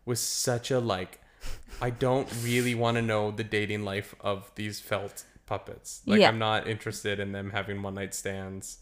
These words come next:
Speaker 2: Yeah.
Speaker 1: I, it's a weird thing.
Speaker 2: Yeah.
Speaker 1: Um, and so I'm hoping this show, I want it to be more of a kids show, honestly. Like, I want the Muppets to be like, "I'm gonna put my nephew in front of the T V, and they're gonna learn a lesson."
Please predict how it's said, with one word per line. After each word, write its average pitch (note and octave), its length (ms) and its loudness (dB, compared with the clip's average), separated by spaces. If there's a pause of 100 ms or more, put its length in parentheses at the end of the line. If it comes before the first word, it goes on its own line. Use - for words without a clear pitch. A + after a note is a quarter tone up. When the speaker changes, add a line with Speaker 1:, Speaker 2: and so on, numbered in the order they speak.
(180)
Speaker 2:
Yeah. G3+ 200 8 (340)
Speaker 1:
I, A#2 120 0 (140)
it's A#2 220 -4
a A#2+ 80 0
weird G#2 560 -2 (460)
thing. A#2+ 520 -2
Speaker 2:
Yeah. F3+ 720 4 (220)
Speaker 1:
Um, A2+ 500 6 (640)
and B2+ 240 2
so C#3 140 2
I'm C3+ 140 4
hoping C#3+ 360 0
this C3+ 120 0
show, A#2+ 640 2 (340)
I D3 60 2
want D3+ 280 0
it E3+ 120 -6
to D#3+ 60 -2
be E3+ 160 -2
more B2 260 -2
of D3+ 80 -4
a D3+ 40 -2
kids D#3+ 300 -4
show, - 260 -6
honestly. C3+ 460 -2
Like, A#2 160 -2
I B2+ 60 2
want B2 320 -2
the D3+ 60 -4
Muppets B2+ 440 -2
to B2 60 -6
be A2+ 240 -4
like, G#2 300 -8 (340)
"I'm A#2 100 2
gonna A2 120 0
put - 220 -4
my D3 100 -2
nephew C3 260 -2
in A#2 40 -8
front A2+ 220 -2
of A2 60 -6
the - 80 -18
T A2 100 -6
V, G2+ 340 -6
and G2 140 -8
they're G2 120 -4
gonna G#2 180 -6
learn G#2+ 300 -4
a C3+ 40 -2
lesson." A2 600 -4